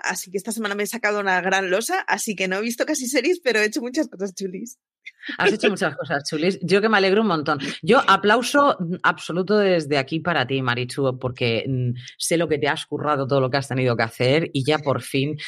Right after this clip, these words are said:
Speaker 2: eres
Speaker 1: ¡Ya, ya
Speaker 2: una
Speaker 1: ha sido un
Speaker 2: mujer
Speaker 1: infierno!
Speaker 2: Eres una mujer libre, eres una mujer libre absoluta. Bueno, cuéntame, ¿no has visto nada?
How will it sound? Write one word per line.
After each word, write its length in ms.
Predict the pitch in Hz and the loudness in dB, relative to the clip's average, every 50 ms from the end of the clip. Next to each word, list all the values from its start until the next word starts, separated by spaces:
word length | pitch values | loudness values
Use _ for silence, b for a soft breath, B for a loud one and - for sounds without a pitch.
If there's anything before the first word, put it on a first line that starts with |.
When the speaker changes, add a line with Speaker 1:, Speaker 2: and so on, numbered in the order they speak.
| B B | B B
Speaker 2:
eres 200 | B 160 156 170 | B 2 4 4
Speaker 1:
¡Ya, 40 | - | 4
ya 40 | - | 4
Speaker 2:
una 100 | 269 285 | 4 2
Speaker 1:
ha 20 | - | 2
sido 160 | - 294 277 285 | 4 4 4 4
un 60 | 285 | 4
Speaker 2:
mujer 80 | 269 - | 2 2
Speaker 1:
infierno! 640 | - 262 285 - - 277 269 254 254 240 226 - B B B B B B B B B | 2 2 4 4 4 2 2 4 4 4 4 2 B B B B B B B B B
Speaker 2:
Eres 280 | 220 214 233 233 233 - | 4 4 4 4 4 4
una 160 | 240 226 220 | 4 4 6
mujer 280 | 220 214 208 214 254 226 226 | 4 4 4 4 4 4 4
libre, 540 | 233 233 247 254 240 233 214 202 190 196 190 | 4 4 2 2 2 2 2 2 4 2 2
eres 200 | 202 233 220 202 | 4 4 4 4
una 140 | 214 214 208 | 4 2 2
mujer 260 | 190 - - 202 180 | 0 0 0 0 2
libre 220 | 190 190 180 175 | 4 4 4 4
absoluta. 420 | 175 170 - - 165 151 143 147 - B B B B B B | 2 0 0 0 0 2 2 0 -2 B B B B B B
Bueno, 260 | - 196 262 359 440 - | 4 6 6 6 6 4
cuéntame, 540 | 302 285 302 359 359 302 302 339 339 - - | 4 4 4 4 4 4 4 2 2 0 0
¿no 140 | - 214 226 | 2 2 4
has 80 | 254 269 | 4 2
visto 240 | 330 320 - 208 | 0 0 0 -2
nada? 280 | 170 165 165 185 247 320 | 0 0 0 0 -2 -4